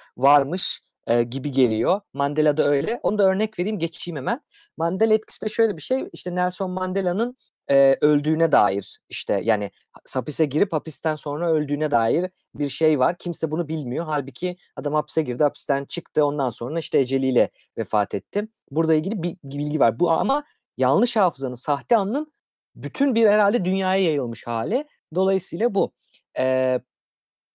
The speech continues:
dolayısıyla, eee, bunu söyleyelim. Sıçan ve çan gibi kelimeleri de dolayısıyla prime ediyor arkadaşlar. Şimdi gelelim, hafızayla ilgili bir deney yapacağım. O yüzden bütün izleyenlerden dikkatini istiyorum.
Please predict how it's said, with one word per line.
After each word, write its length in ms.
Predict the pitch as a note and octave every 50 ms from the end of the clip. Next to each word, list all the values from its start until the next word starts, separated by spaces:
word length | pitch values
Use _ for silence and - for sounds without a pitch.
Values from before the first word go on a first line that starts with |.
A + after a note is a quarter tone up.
| _ _ _ _ _ _ _ _ _ _ _ - -
dolayısıyla, 720 | B2 A#2+ B2 C3 C3+ - - - D#3+ D3 D3+ F#3 G#3 B3 - _ _ _ _ -
eee, 220 | - B2 B2 B2 A#2+
bunu 180 | A#2+ D3 E3+ F#3
söyleyelim. 460 | - - F3 D3 A#2+ A2+ G#2+ A2+ A2
Sıçan 420 | - - E3+ - - G#3 G#3+ G#3+
ve 60 | G#3 G3
çan 360 | - - F#3+ G3+ A3 A3+ G3+
gibi 160 | F3 D3+ D#3
kelimeleri 500 | - - D#3+ D3 D#3 E3 D#3+ F3+ G3 F3
de 120 | D#3 C3+
dolayısıyla 720 | C#3 C3+ C3 C3 B2+ - - - - E3 G#3+ C4 D4 D4+ - _ _ _ _ _ -
prime 380 | - E3+ F3 E3+ D#3 B2 G#2
ediyor 200 | F#2 F2 F#2 F2+
arkadaşlar. 520 | F2+ F2 - - - - - - - - - _ _ _ _ _ _ _
Şimdi 300 | - - D#4 E4 E4+ D4+
gelelim, 400 | G#3 C4+ E4 E4 C#4 F#3+ G#3+ D4 - -
hafızayla 600 | - G#3 G#3+ G#3 - A3+ A3+ C4 B3+ A#3+ A3 G#3
ilgili 200 | G#3 C4 C#4+ A#3
bir 100 | G#3+ F#3+
deney 240 | G#3 G3 G3+ G3 E3+
yapacağım. 380 | C#3 A#2 - - - A2 C#3
O 60 | F3+ G#3+
yüzden 260 | G3 G#3 G3 F#3+ F3
bütün 200 | G3 - B3 A#3+
izleyenlerden 840 | A#3 G3+ F3 F3+ G3+ G3 F#3 F3 F3 F#3 F#3 F3+ E3+ G3+ F#3+ F#3
dikkatini 380 | E3 F3 - F3 - - F3+ F3+
istiyorum. 460 | F3 - - - - B2+ A#2+ D#3